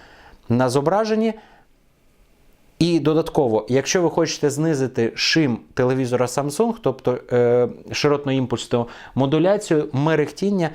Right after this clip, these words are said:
я рекомендую перейти в налаштування енергозбереження і вимкнути режим енергозбереження.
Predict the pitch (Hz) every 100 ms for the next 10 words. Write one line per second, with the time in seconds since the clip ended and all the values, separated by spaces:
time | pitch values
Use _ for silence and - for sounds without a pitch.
0 | - - 139 185 180 147 143 143 151 139
1 | 139 143 139 147 110 120 - 120 127 127
2 | - 139 131 123 123 123 120 120 117 151
3 | 202 180 165 147 - 139 131 165 - 143
4 | 139 135 117 113 113 120 113 113 107 107
5 | 113 170 208 202 185